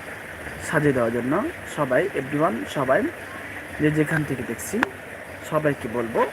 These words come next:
অন্তর অন্তঃস্থল থেকে দোয়া এবং ভালোবাসা থাকবে সবার জন্য। সবাই, everyone, সবাই, সবাই,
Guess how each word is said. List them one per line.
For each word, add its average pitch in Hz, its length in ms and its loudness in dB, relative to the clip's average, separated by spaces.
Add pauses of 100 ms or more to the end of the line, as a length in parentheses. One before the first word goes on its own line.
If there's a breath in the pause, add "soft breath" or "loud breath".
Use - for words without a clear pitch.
(380)
অন্তর 151 280 2
অন্তঃস্থল 156 460 2 (140)
থেকে 180 200 0
দোয়া 156 280 4
এবং 151 180 4
ভালোবাসা 143 440 0
থাকবে 147 220 -4
সবার 123 280 2
জন্য। 123 300 0 (920)
সবাই, 156 260 4 (100)
everyone, 170 500 4
সবাই, 123 240 2
সবাই, 165 300 -2